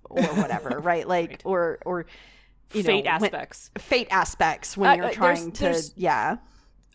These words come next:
Speaker 2: I, I, uh, you know, pour one out for going to Metatopia, but, like,
Speaker 1: Oh, man.
Speaker 2: invariably, I would wind up in a dice pool heartbreaker
Speaker 1: Oh,
Speaker 2: playtest
Speaker 1: yes.
Speaker 2: with Rob
Speaker 1: S-,
Speaker 2: Donahue.
Speaker 1: Of course,
Speaker 2: It was like a
Speaker 1: always.
Speaker 2: yearly, it was like a yearly thing.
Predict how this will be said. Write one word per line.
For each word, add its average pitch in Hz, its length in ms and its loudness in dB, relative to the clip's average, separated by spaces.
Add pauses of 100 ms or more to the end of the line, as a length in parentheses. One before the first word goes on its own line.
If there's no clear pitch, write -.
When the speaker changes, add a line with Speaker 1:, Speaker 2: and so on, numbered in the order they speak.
(200)
Speaker 2:
I, 226 320 -2
I, 214 380 2 (1000)
uh, 185 80 -8
you 165 180 -6
know, 147 260 -4 (340)
pour 233 220 0
one 233 120 2
out 208 180 0
for 196 100 -10
going 175 220 -4
to 170 60 -8
Metatopia, 151 760 -8
but, 175 200 -6
like, 147 280 -8
Speaker 1:
Oh, 170 160 -10 (140)
man. 175 240 -12
Speaker 2:
invariably, 175 1120 -4
I 143 140 -8
would 139 240 -8
wind 202 300 -6
up 131 240 -12 (120)
in 160 180 -14
a 131 360 -16
dice 208 260 -4
pool 285 300 -8
heartbreaker - 640 -10 (420)
Speaker 1:
Oh, 180 140 0
Speaker 2:
playtest 156 100 -8
Speaker 1:
yes. 151 460 -4 (360)
Speaker 2:
with - 260 -2
Rob 247 220 6
Speaker 1:
S-, 226 60 -10
Speaker 2:
Donahue. 214 560 -2 (340)
Speaker 1:
Of - 140 2
course, - 460 2
Speaker 2:
It 269 80 0
was 554 180 8
like 480 140 8
a - 20 0
Speaker 1:
always. 269 140 4
Speaker 2:
yearly, 311 440 0
it 302 120 -2
was 311 180 0
like 339 160 8
a 247 80 6
yearly 269 500 -4
thing. - 480 -4